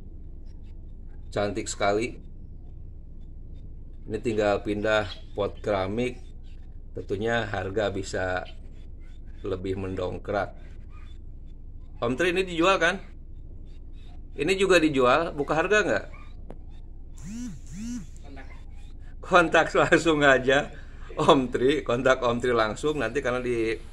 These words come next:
kolom deskripsi juga akan dicantumkan nomornya Om Tri. Mame yang cantik sekali, dolar.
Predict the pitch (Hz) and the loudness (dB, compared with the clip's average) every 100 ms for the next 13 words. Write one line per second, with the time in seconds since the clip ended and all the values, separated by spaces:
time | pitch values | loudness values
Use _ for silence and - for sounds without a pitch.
0 | - - - - - 107 107 110 110 113 | -14 -14 -14 -14 -8 -2 0 2 0 0
1 | 104 143 123 101 107 101 104 104 98 117 | -4 -2 0 0 0 0 -2 -2 -2 -2
2 | 107 104 104 101 101 101 101 - 104 101 | 0 -2 -2 -2 0 0 -2 -2 -4 -4
3 | 92 104 98 - - 92 107 110 107 123 | -2 -2 -2 -8 -12 -4 0 0 0 -2
4 | 131 113 107 104 110 104 107 123 117 113 | 0 0 0 0 -2 -2 -4 -2 2 2
5 | 131 220 240 208 - - - 113 113 107 | 2 -2 -4 -6 -10 -12 -2 0 4 4
6 | 95 - | 2 -6